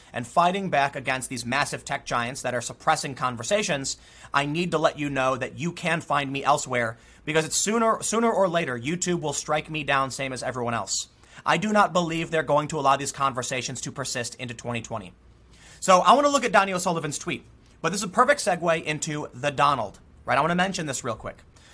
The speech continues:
The Donald on Reddit, the largest pro-Trump forum, I believe, on the internet, was quarantined. That means if you're not logged in, you can't see it. It's very difficult to pull up on mobile apps now.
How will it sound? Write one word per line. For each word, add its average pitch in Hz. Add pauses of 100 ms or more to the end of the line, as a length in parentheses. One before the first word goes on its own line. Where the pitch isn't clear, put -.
(200)
The 170
Donald 202
on 185
Reddit, 147
the 139
largest 180
pro-Trump 196
forum, 143
I 143
believe, 156 (340)
on 160
the 165
internet, 139 (400)
was 160
quarantined. 127 (360)
That 196
means 220
if 202
you're 170
not 196
logged 226
in, 190
you 147
can't 151
see 147
it. - (480)
It's 160
very 196
difficult 196
to 160
pull 175
up 165
on 151
mobile 151
apps 110
now. 104